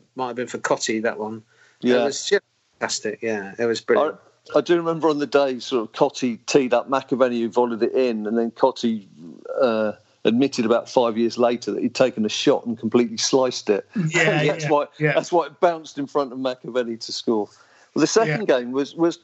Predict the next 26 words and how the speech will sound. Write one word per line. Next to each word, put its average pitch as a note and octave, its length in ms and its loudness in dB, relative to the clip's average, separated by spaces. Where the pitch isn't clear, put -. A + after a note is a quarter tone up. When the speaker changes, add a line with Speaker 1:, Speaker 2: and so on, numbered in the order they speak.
Speaker 2:
well, F3+ 260 0
I F3+ 60 4
was F#3 160 -2
there G#3 120 2
in G#3+ 80 -8
a F3+ 40 0
professional G#3 560 -2
capacity. - 540 -2
I - 20 2
was A2+ 100 -2
there, D3+ 240 0
I - 40 -8
was B2+ 140 -2
representing C3 520 0
the B2+ 60 2
Sunday C3+ 280 0
Times C#3+ 360 -2
at G2 60 -8
the D#2 60 -8
time, G#2 220 2
albeit A2 300 2
it - 20 -4
was G#2+ 120 -6
a G#2+ 40 -2
midweek B2+ 440 0
game. G2 260 0